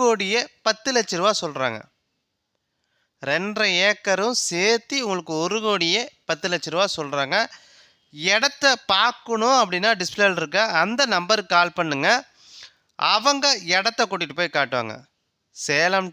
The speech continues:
to சென்னை பைபாஸ் ரோட்ல மேட்டுப்பட்டி டோல்கேட்லேருந்து எக்ஸாக்டா மூணு கிலோமீட்டருங்க இடத்துக்கு. டோட்டலா ரெண்டரை ஏக்கர் இருக்குங்க.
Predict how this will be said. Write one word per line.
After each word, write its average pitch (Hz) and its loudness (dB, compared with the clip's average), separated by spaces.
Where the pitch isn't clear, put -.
to 226 -4
சென்னை 165 0
பைபாஸ் 156 -2
ரோட்ல 151 -2
மேட்டுப்பட்டி 220 -2
டோல்கேட்லேருந்து 185 -4
எக்ஸாக்டா 143 0
மூணு 233 0
கிலோமீட்டருங்க 180 -2
இடத்துக்கு. 143 -2
டோட்டலா 190 2
ரெண்டரை 226 0
ஏக்கர் 214 0
இருக்குங்க. 135 -6